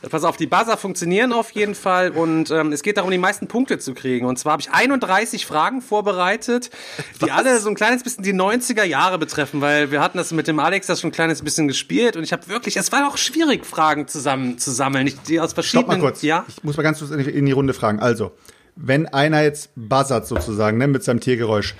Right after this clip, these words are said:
Speaker 2: dann muss, dann, dann müssen alle anderen in dem Moment ruhig sein und
Speaker 1: Genau.
Speaker 2: du musst dann,
Speaker 1: Ich
Speaker 2: du musst
Speaker 1: erklär die
Speaker 2: dann
Speaker 1: Re-,
Speaker 2: auch
Speaker 1: ich erklär die, ich
Speaker 2: entscheiden.
Speaker 1: erklär die Regeln ja gerade, Selçuk.
Speaker 2: Okay.
Speaker 1: Das ist ja
Speaker 2: Nicht, dass
Speaker 1: quasi
Speaker 2: ich, nicht, dass dann der Chris irgendwie hier schreit und gleich danach die Antwort
Speaker 1: Nee, nee,
Speaker 2: rausschreit.
Speaker 1: nee, nee, nee, nee, nee, nee. So,
Speaker 2: Okay.
Speaker 1: also.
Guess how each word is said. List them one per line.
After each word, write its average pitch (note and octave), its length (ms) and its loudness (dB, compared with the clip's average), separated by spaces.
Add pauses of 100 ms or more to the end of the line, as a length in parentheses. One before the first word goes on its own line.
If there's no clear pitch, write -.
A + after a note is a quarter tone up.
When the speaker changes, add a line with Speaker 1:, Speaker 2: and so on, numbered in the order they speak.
(180)
Speaker 2:
dann B2 160 2
muss, C3 340 0 (200)
dann, C#3 300 0
dann C#3 320 0
müssen F#3 480 0 (120)
alle D#3 300 2
anderen C#3 400 2
in C3+ 140 2
dem C#3+ 80 2
Moment B2+ 280 2
ruhig D3+ 220 2
sein F3 220 0
und C#3 140 -2
Speaker 1:
Genau. D#3+ 180 2
Speaker 2:
du F#3 60 4
musst F#3 220 0
dann, D#3 220 -2 (160)
Speaker 1:
Ich D3 100 -6
Speaker 2:
du F3 120 2
musst A3 100 2
Speaker 1:
erklär G3+ 80 2
die G3 60 0
Speaker 2:
dann F3+ 100 2
Speaker 1:
Re-, F#3 140 2
Speaker 2:
auch F3 40 4
Speaker 1:
ich E3+ 60 0
erklär G3 240 0
die, G3 60 2
ich F#3 60 2
Speaker 2:
entscheiden. E3 320 2
Speaker 1:
erklär F#3+ 260 0
die E3+ 80 -4
Regeln C#3 280 -2
ja B2+ 120 -2
gerade, B2 340 -2
Selçuk. D3+ 380 -6 (140)
Speaker 2:
Okay. D#3 240 -2
Speaker 1:
Das A2 100 0
ist G2 100 -4
ja C#3+ 80 2
Speaker 2:
Nicht, E3+ 140 2
dass D3+ 60 2 (120)
Speaker 1:
quasi A3+ 60 0
Speaker 2:
ich, - 260 -6
nicht, G3+ 160 0
dass B3 120 2
dann A#3 140 2
der A3 100 2
Chris B3+ 200 0
irgendwie A3+ 360 2
hier F#3 180 2
schreit B3+ 500 0
und F#3 120 -2
gleich F#3 160 0
danach F#3 200 -2
die F#3+ 160 -4
Antwort F3+ 240 0
Speaker 1:
Nee, F3 300 2
nee, E3+ 180 2
Speaker 2:
rausschreit. E3 60 2
Speaker 1:
nee, D#3+ 140 2
nee, D3+ 160 0
nee, C3+ 140 0 (140)
nee, A2 140 -4
nee, G2+ 280 -4
nee. G2+ 200 -12
So, A#2+ 240 -4
Speaker 2:
Okay. A#2 140 0
Speaker 1:
also. B2 260 -4